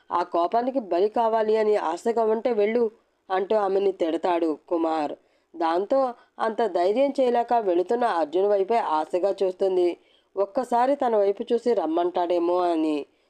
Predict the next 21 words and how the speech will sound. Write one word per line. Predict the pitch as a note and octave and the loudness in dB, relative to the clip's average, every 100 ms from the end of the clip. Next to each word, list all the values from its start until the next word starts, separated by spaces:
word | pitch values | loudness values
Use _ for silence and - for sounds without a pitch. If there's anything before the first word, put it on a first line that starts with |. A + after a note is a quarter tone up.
| _ - | _ -4
కానీ | E3+ G3+ | 0 0
అర్జున్ | A3 D#3+ G#3 A3+ | 0 0 0 0
ఆమెను | G#3+ G#3+ | 0 0
కనీసం | G#3 E3+ D#3+ D#3+ F#3+ | -2 -2 -2 -2 -2
పట్టించుకోకపోవడంతో, | E3+ D#3 D#3+ - F3 D#3 F3 D#3+ D#3+ D#3+ A#3+ B3+ - _ _ _ | -2 -4 -6 -4 -6 -4 -4 -2 -2 -2 -2 -2 -6 _ _ _
"వినూత్న, | F3 G3+ C4+ D4+ C#4+ C#4+ D4 | -2 0 0 2 0 0 -2
ఒక్క | G#3 G#3 | -4 0
నిమిషం," | G#3+ G#3+ A#3 C4+ G3+ - | 0 0 -2 -2 -4 -4
అని | F#3+ G3 | -2 -2
పిలుస్తుంది | F#3+ F#3 F3+ F#3 F3 | -2 -4 -2 0 2
వాణి. | E3 D#3 D#3 D3 - _ _ _ | 0 0 0 -2 -6 _ _ _
కానీ | F3 F#3 | -2 0
ఆ | A#3+ A#3 | 0 0
మా-, | F#3+ E3 F3+ - | 0 0 -2 -4
ఆ | E3 | -4
మాట | D#3+ D3+ G3 A3+ A#3+ D#3 - _ _ _ - | -2 0 0 0 0 -2 -12 _ _ _ -4
వినబడనంత | F#3 A3+ A#3+ B3+ B3 A3+ A3 | 0 0 0 0 0 -2 -2
దూరం | F3+ F#3 A#3 C4 | 0 2 2 2
వెళ్ళిపోయారు | A3+ G3 G3+ G3 F#3+ F#3 | 0 0 2 2 2 0
వినూత్న, | D#3+ E3 F3 F3 F3 | 0 2 0 0 0
అర్జున్. | E3 D3+ C#3+ D#3 D3 | 0 0 -2 -2 -4